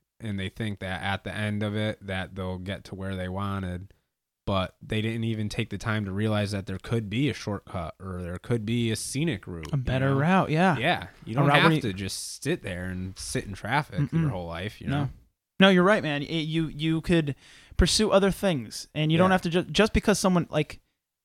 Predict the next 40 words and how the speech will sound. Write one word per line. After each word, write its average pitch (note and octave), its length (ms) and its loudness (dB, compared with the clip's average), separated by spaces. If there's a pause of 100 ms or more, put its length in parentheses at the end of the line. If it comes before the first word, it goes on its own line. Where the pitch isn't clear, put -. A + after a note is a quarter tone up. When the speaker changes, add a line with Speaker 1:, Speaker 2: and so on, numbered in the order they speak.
(160)
Speaker 2:
just B3+ 160 8
because B3 200 6
someone F3+ 220 6
told D#3+ 200 4
you D3 60 0
something B2+ 220 -2
doesn't D3+ 180 2
mean D3+ 140 4
that's C3+ 160 -2
the - 80 -14
right B2+ 200 -6
thing B2+ 180 -8
to C3 60 -12
do. - 300 -12 (300)
Speaker 1:
Yeah, C#3+ 180 0
like, G2 220 -4
I E3 180 4
was E3+ 200 2
doing D#3 300 2
good D#3+ 180 4
with B2 240 -6
magic. C3 480 -4
I A#2+ 120 -2
probably C#3 380 -2
could D3 140 -4
have A2+ 100 -4
stayed E3+ 340 0
with G2 160 -6
that, G2+ 300 0
but G2+ 300 -2
I C3 460 4
essentially B2 580 -2
gave A2 260 2
up G2+ 120 -2
magic A#2 480 0
to - 100 -6
go G2 160 0
to E2+ 80 -2
art A#2+ 300 0
school. F#2+ 560 -4